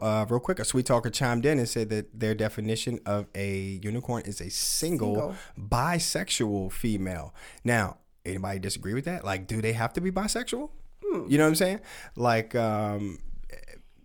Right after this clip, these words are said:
Speaker 1: maybe bi playful, bi friendly, or maybe just open to the idea. Or there may be some unicorns out there who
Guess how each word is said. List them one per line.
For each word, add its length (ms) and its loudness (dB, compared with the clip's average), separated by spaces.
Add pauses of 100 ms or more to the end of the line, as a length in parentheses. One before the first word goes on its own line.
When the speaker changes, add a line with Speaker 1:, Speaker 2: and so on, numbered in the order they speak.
(240)
Speaker 1:
maybe 400 4
bi 600 -4
playful, 540 0
bi 200 -4
friendly, 760 0
or 320 -2 (280)
maybe 260 2
just 220 -2
open 200 -2
to 100 -4
the 180 -4
idea. 460 0
Or 240 4
there 240 2
may 400 2
be 240 0
some 300 0
unicorns 500 -2
out 240 -4
there 260 -2
who 680 -4